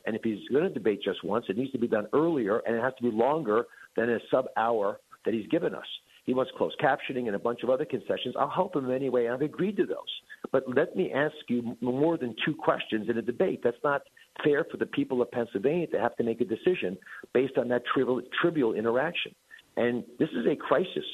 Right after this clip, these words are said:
for democracy. If we can allow someone to be elected to the United States Senate who has never spontaneously answered questions in an open setting from anybody, the press, voters, me, well, then why would people ever leave their home?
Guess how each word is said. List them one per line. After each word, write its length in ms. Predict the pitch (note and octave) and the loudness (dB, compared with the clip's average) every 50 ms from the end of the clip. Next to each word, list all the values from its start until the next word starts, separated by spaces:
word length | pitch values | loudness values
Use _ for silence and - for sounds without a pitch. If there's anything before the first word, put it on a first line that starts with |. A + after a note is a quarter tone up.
| - - - | -12 -10 -6
for 80 | - G#2+ | -2 -2
democracy. 640 | A#2+ A2+ A#2+ C#3+ F#3 - - G#2 - - - - - _ _ - - - - | 0 0 0 -2 -2 -2 -4 -4 -4 -6 -10 -10 -12 _ _ -20 -10 -4 -2
If 140 | - A2+ - | -2 0 2
we 160 | G3+ A3+ A3+ | 0 0 0
can 200 | - - G3 - | 0 0 2 2
allow 360 | C3+ C3+ C3+ C3 C3+ D3 C#3+ - - | 2 2 2 2 0 0 -2 -2 -2
someone 260 | B2+ A#2 A2+ G#2+ G2 | -2 -2 -2 -2 -2
to 80 | - G2+ | -4 -2
be 140 | F#2+ A#2+ A2+ | 0 2 2
elected 400 | G#2 A#2+ B2 - - C3+ B2+ - | 2 2 0 -2 -2 -6 -6 -6
to 40 | F#2 | -2
the 180 | F2+ G#2 G2 | 0 0 0
United 360 | F#2+ F#2+ A#2+ B2 C3 C#3 C#3 C3+ - | 0 0 0 0 0 0 -2 -4 -4
States 220 | - A2 A2 G#2+ - - | -2 -2 -2 -4 -2 0
Senate 260 | - G2 E2+ D#2 D2+ _ - - - - | 0 0 0 0 -6 _ -16 -18 -6 0
who 100 | - C3+ | 2 2
has 80 | B2+ - G#2+ | 2 2 2
never 280 | B2+ C3+ D#3 F3+ F#3 - | 2 2 2 2 0 0
spontaneously 760 | - - D3 C3+ C3 C3+ C#3 C#3+ C3+ C#3 - - D3 - | 0 0 0 0 0 0 -2 -2 -2 -2 -2 -2 -2 -2
answered 320 | - A#2 A#2+ - A#2 G2+ - | 0 -2 -4 -4 -4 -6 -4
questions 380 | - C3 A2 - - A2 G2 G2 | 0 0 0 0 0 -4 -4 -2
in 60 | F#2 | -2
an 120 | F#2 F#2+ | 0 2
open 260 | A2 B2+ B2+ - A#2 G#2 - - | 2 2 2 0 -4 -4 0 0
setting 240 | C#3+ A#2+ G2+ F#2 - - | 0 0 0 -2 -6 -4
from 140 | A#2 G#2 | -2 0
anybody, 440 | A2+ F3+ A3 G#3+ - - - - - _ _ _ _ _ _ _ _ _ _ _ _ _ _ _ _ - | 2 2 2 0 0 -2 -4 -4 -6 _ _ _ _ _ _ _ _ _ _ _ _ _ _ _ _ -10
the 60 | - | -4
press, 240 | - - F#3+ E3 - - - | 0 2 2 0 0 -2 0
voters, 380 | G2 D3 D#3 E3 D#3 D3 A2+ A2 | 2 2 2 2 2 0 0 0
me, 300 | C3 D#3 D#3+ E3 F#3 F3+ - - - - - | 0 0 0 0 -4 -6 -12 -18 -12 -4 0
well, 100 | C#3+ D#3 | 2 2
then 260 | F3+ F3+ F3+ D3 G2+ - - | 2 2 0 -2 -6 -2 0
why 120 | - D#3 | 2 2
would 340 | G3 G#3 G#3+ G#3 - - - | 2 2 -2 -4 -8 -6 -4
people 240 | E3+ F3+ - F3 F3 | -2 0 2 2 2
ever 140 | E3+ F3 | 2 2
leave 200 | E3+ D3+ E3 D#3+ | 0 0 0 0
their 140 | D#3 D#3+ D3 | 0 0 0
home? 280 | D3+ F#3+ - - - | 0 -2 -2 -2 -6